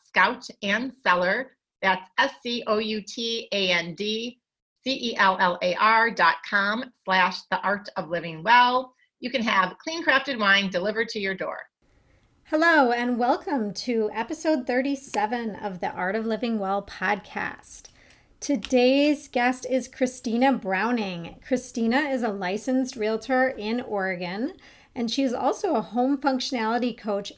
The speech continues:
Speaker 2: and podcaster, and she helps her clients choose the right home,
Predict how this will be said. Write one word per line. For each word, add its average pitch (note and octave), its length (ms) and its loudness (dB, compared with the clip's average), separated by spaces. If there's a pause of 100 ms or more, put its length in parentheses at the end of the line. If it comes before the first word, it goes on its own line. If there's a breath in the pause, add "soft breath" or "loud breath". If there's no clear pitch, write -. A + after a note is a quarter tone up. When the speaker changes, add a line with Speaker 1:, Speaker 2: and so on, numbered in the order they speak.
Speaker 2:
and C4+ 320 -2
podcaster, G#3+ 920 -2
and A3 160 -4
she A#3 180 -4
helps B3+ 380 -8
her G4 100 -4
clients B3+ 420 -2
choose C4 280 -4
the A3+ 120 -2
right G3 320 -2
home, G#3+ 600 -4